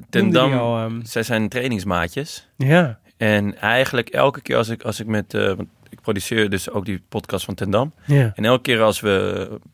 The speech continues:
Speaker 1: Als we zitten, komt er een mooi verhaal over Terpstra.
Speaker 2: Ja.
Speaker 1: Eh, want Terpstra is lang niet altijd geliefd, hè, in het peloton.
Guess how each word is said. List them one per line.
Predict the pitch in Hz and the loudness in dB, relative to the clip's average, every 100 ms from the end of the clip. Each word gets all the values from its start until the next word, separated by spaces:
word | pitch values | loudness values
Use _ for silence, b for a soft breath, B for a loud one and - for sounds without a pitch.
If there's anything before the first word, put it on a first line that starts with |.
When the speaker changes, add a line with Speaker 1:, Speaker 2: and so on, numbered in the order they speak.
| _ _ _ | _ _ _
Speaker 1:
Als | 110 101 | -6 -4
we | |
zitten, | 98 139 120 | 0 0 0
komt | 131 123 | -2 0
er | 113 | 2
een | |
mooi | 107 117 | 4 4
verhaal | 113 110 110 | 4 2 2
over | 123 107 | 0 0
Terpstra. | 117 113 - 139 - | -2 -2 -4 -6 -2
Speaker 2:
Ja. | 156 151 131 101 B | 2 4 4 -2 B
Speaker 1:
Eh, | - 98 92 | 0 2 2
want | 92 _ | -2 _
Terpstra | - 92 - | 0 0 0
is | 92 - | -4 -4
lang | 107 98 98 104 | -4 0 2 2
niet | 98 | 2
altijd | 101 95 92 | 0 0 -4
geliefd, | 104 95 - | -4 -4 -4
hè, | 95 98 | -4 -2
in | 101 98 | -2 -6
het | - | -2
peloton. | 101 98 - 110 | -2 -2 -4 -4